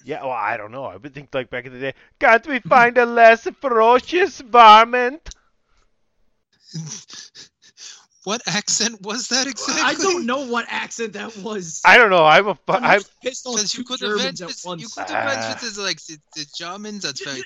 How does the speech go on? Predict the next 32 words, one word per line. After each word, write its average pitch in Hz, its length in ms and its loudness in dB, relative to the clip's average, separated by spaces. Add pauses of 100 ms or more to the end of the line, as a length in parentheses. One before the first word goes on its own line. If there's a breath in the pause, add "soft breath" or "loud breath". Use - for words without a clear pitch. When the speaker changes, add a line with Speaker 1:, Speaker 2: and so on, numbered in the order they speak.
Speaker 2:
typical. 214 500 -12 (120)
And 262 100 -12
Speaker 3:
Yeah, 170 220 -4
Speaker 2:
then 415 140 2
you 160 80 -8
Speaker 3:
yeah, 370 100 -2
Speaker 2:
could 233 80 -6
be - 60 -8
Speaker 3:
you 359 60 -4
Speaker 2:
like, 339 160 -4
Speaker 3:
could 381 100 -18
have - 200 -20
Speaker 2:
"Yeah, 220 300 -2
Speaker 3:
went 202 140 -4
Speaker 2:
we 208 80 -16
don't 247 300 -12
like 233 240 -8
the 196 120 -12
badger 208 540 -10
right 185 320 -8
now. 160 180 -8
The 147 140 -16
badger, 214 400 -12
he's, 185 280 -12
his 180 140 -10
claws, 196 480 -10
he's 170 160 -12
too, 185 160 -14
too - 220 -14
scratchy, - 840 -10
too 170 160 -14
scratchy. 175 760 -8